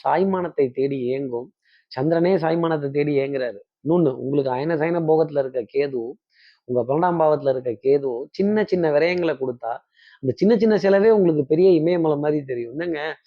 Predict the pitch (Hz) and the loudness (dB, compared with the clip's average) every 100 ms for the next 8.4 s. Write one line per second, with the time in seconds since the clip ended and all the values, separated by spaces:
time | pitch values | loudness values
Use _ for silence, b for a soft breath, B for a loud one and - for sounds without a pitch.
0 | B B 117 120 175 190 180 190 185 151 | B B -10 0 4 6 6 4 2 2
1 | 160 151 151 131 135 160 190 202 180 160 | 0 0 -4 -10 -6 0 4 4 4 2
2 | 165 165 175 170 156 123 135 139 b b | 0 0 0 0 -2 -10 -14 -18 b b
3 | b 151 147 135 135 185 196 185 151 156 | b 2 4 2 2 2 2 2 -2 2
4 | 175 160 147 147 143 175 156 160 170 160 | 2 2 -2 -2 0 2 4 4 2 -2
5 | 147 156 147 - - b b - 135 160 | -6 -8 -10 -18 -20 b b -2 0 4
6 | 170 175 170 160 160 160 180 156 143 143 | 4 4 2 0 0 2 2 2 0 0
7 | 135 139 135 131 - 127 127 220 147 131 | -4 -6 -6 -10 -14 -16 -12 -10 -6 -6
8 | 131 117 _ | -6 -12 _